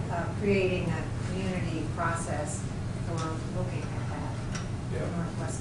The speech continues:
Speaker 2: corridor, development on the northwest, housing and commercial or whatever.
Speaker 1: Yeah. Okay.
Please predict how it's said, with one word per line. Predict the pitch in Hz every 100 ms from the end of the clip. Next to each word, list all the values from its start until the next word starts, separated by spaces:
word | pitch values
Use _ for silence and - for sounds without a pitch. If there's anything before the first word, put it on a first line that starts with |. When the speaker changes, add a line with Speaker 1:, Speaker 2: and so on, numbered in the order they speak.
| -
Speaker 2:
corridor, | 156 156 151 - 196
development | 196 185 180 - - -
on | -
the | -
northwest, | - - - - - - - -
housing | 190 185 175 170
and | - - - - - - - - - - - - -
commercial | - - -
or | - - -
whatever. | - 170 - - - - - - - - -
Speaker 1:
Yeah. | - - - - - - - - - - - -
Okay. | -